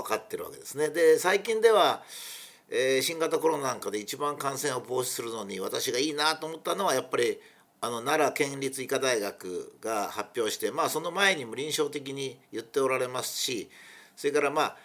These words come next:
私の親しい石黒先生なんかも、えー、ずっとそういうこと言っておられるわけですが、お茶を飲むっていうことですね。まあ、お茶の中には若干殺菌、殺菌性のある化合物がありまして、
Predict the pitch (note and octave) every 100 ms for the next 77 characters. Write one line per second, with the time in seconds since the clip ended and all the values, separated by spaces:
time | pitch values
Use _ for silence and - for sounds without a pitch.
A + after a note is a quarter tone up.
0 | - A#2+ D3+ D3 D3 - D#3 D3 B2 D#3
1 | D3 D3 D3 C3 C#3 B2 A2+ A#2+ E3 C3
2 | - - - - - - - G#2+ C#3 D#3
3 | E3 D3+ C#3 A#2 G#2+ A#2 A2 G#2+ F#2 F2+
4 | F2 - A2 C3 - - C#3+ - - C#3
5 | F3+ F3+ E3+ E3+ B2 - F#2+ - - -
6 | E3 F#3 - - - - - - D3 A3
7 | G#3+ G#3+ G#3+ F3+ D3+ C#3+ C3 A#2 A2 G#2
8 | F#2+ F#2 C3+ - F3+ F3+ D#3+ D#3+ G3+ G#3
9 | G#3 - D#3+ - G#3+ G#3+ G#3+ A3 G#3+ E3
10 | A2+ F#2 - B2 D3+ A#2 - F#2+ G2 G2
11 | G#2 - - C3 E2